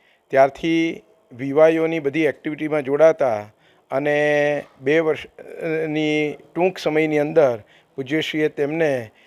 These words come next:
વીવાયો વડોદરાના પ્રમુખ બનાવ્યા અને એના ટૂંક સમય પછી જ એમને ભાજપ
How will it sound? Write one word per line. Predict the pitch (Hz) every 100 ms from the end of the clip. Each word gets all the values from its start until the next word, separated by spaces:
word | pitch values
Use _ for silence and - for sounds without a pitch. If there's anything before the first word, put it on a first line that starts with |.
| _ _ 113
વીવાયો | 135 143 170 175 175 175 175 175 - _ _ _ -
વડોદરાના | 131 160 185 175 160 139 117 110
પ્રમુખ | - 151 170
બનાવ્યા | 156 143 143 131 117 107 - -
અને | 131 147
એના | 147
ટૂંક | 143 180 185
સમય | 170 156
પછી | 139 135 196 156
જ | 113 - _ _ _
એમને | 131 143 156 151 151 151 143 - _ - 120 107
ભાજપ | 107 120 143